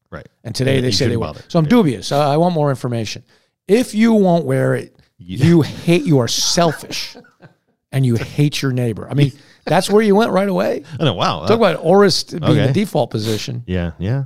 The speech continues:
Speaker 2: You know, but orism, you know, you can find yourself in the gravity of it.
Speaker 1: Because we, it's, it is our, it
Speaker 2: Human
Speaker 1: goes
Speaker 2: nature.
Speaker 1: along with the misery, but I was, we just love being right. There's such a desire to be right.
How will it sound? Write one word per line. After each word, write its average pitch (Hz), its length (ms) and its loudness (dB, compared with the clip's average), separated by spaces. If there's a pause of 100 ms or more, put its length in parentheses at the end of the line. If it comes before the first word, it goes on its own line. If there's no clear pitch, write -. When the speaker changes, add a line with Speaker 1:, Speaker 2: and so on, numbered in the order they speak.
(140)
Speaker 2:
You 131 100 -4
know, 151 320 0
but 151 160 0
orism, 233 720 0 (160)
you 160 80 -6
know, 151 80 0
you 202 140 -4
can 247 100 -10
find 202 340 -4
yourself 156 440 -6
in 143 80 -4
the 135 60 -6
gravity 131 460 -4
of 120 140 -2
it. - 180 -6 (360)
Speaker 1:
Because 220 300 -6
we, 185 340 -8 (140)
it's, - 420 -4
it 120 220 -2
is 107 280 0
our, 95 800 -4 (560)
it - 140 -20
Speaker 2:
Human 143 240 4
Speaker 1:
goes 143 160 4
Speaker 2:
nature. 139 100 0
Speaker 1:
along 143 120 0
with 110 80 0
the 110 60 -2
misery, 113 360 -2
but 85 160 -4
I 92 60 0
was, 90 180 -4 (160)
we 120 140 -6
just 120 260 -6
love 95 300 -8
being 113 200 -4
right. 120 400 -6 (380)
There's 110 160 -2
such 147 220 -2
a 151 40 -6
desire 120 460 -4
to 104 80 -2
be 95 160 -4
right. 82 720 -8